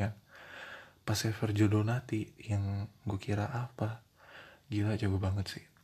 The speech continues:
Ini salah satu contoh ya, ostinato yang, apa, sangat-sangat,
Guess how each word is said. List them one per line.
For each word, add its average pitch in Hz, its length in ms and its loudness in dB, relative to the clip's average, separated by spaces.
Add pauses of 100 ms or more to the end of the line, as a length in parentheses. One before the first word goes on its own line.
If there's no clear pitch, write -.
(260)
Ini 127 320 2
salah - 240 2
satu 113 240 2
contoh 113 640 4
ya, 104 240 2 (560)
ostinato 107 800 2
yang, 104 560 4 (480)
apa, 113 240 0
sangat-sangat, 104 800 2